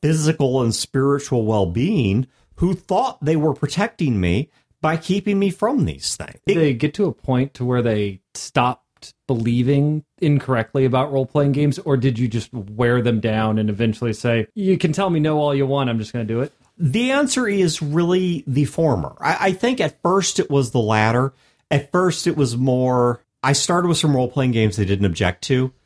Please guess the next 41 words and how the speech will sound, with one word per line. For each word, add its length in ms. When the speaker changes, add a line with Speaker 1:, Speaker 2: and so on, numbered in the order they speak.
Speaker 2:
Mm-hmm. 140
Speaker 1:
because 480
most 500
of 180
the, 300
the 160
panic 540
that 100
was 140
going 180
on 60
at 100
the 20
time 220
was 140
directed 360
at 120
fantasy 360
role-playing 440
games. 440
Speaker 2:
Right. 220
Magic, 540
elves, 480
demons, 640
Speaker 1:
Bingo. 320
Speaker 2:
killing 320
people. 200
Speaker 1:
And 140
my 160
first 340
several 300
role-playing 540
games 320
were 80
all 100
science 420
fiction 360
in 120
Speaker 2:
Star 220
Speaker 1:
nature. 120
Speaker 2:
Trek. 240